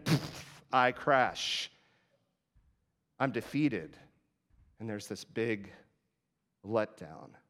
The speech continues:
And I'm so fixated on this dream that I lose sight oftentimes of the purpose that I was seeking to accomplish in the first place.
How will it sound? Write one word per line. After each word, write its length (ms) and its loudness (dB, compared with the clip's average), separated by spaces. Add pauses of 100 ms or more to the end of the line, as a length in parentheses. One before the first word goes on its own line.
(1300)
And 60 2
I'm 80 2
so 180 4
fixated 840 0
on 200 2
this 300 -6
dream 840 -4 (480)
that 160 10
I 100 8
lose 360 2
sight 500 4
oftentimes 840 4
of 100 -4
the 60 -4
purpose 1000 2 (640)
that 100 8
I 60 10
was 160 4
seeking 460 -2
to 100 0
accomplish 720 0
in 120 0
the 80 0
first 500 -4
place. 560 -8